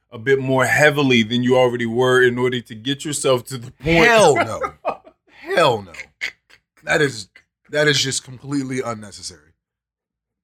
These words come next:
Speaker 2: Completely unnecessary.
Speaker 1: I have to ask these questions because you never know. People have definitely been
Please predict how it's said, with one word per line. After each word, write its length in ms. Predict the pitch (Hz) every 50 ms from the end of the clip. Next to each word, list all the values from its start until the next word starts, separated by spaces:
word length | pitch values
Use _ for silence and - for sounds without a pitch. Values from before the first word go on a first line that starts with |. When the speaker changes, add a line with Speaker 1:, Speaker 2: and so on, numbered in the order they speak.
| _ _ _ _
Speaker 2:
Completely 880 | - 139 135 139 _ - 160 156 156 160 151 143 147 139 127 120 113
unnecessary. 600 | 113 113 110 107 107 101 - 98 - - 92 - - -
Speaker 1:
I 120 | 135 143
have 220 | 156 165 185 185 175
to 80 | 190 175
ask 240 | 180 180 180 175 175
these 160 | 180 180 151
questions 400 | - 196 185 190 170 165 147 139
because 340 | 135 131 - 151 139 135 135
you 80 | 139 139
never 240 | 139 147 156 175
know. 340 | 165 156 151 151 156 160 156
People 400 | 143 131 - 165 202 - 147 165
have 240 | 156 160 151 143 135
definitely 460 | 139 143 147 143 151 151 151 151 147
been 340 | 143 143 147 139 135 135 127